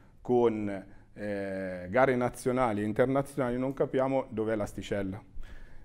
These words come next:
Per cui si crea anche l'illusione di, eh, a-, a-, a-, aver ottenuto, eh, una condizione, eh, facendo le gare locali e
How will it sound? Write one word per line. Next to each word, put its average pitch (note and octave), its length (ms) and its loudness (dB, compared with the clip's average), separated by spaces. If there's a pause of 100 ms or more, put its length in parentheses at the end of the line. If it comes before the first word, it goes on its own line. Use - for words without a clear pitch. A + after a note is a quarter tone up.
Per C#3+ 180 6
cui B2+ 460 2
si C3+ 180 0
crea C3 460 6
anche C#3+ 260 0
l'illusione A#2+ 1000 0 (120)
di, B2+ 540 0
eh, B2 80 -4
a-, A#2 560 0
a-, B2 180 0 (140)
a-, A#2 480 4
aver D#3 220 4
ottenuto, A#2+ 680 2 (360)
eh, A2 200 -2
una C3 220 2
condizione, C3+ 1000 2 (440)
eh, A2 240 -6
facendo B2 400 4
le A#2+ 80 4
gare A#2+ 240 8
locali B2+ 720 2 (480)
e C3 440 0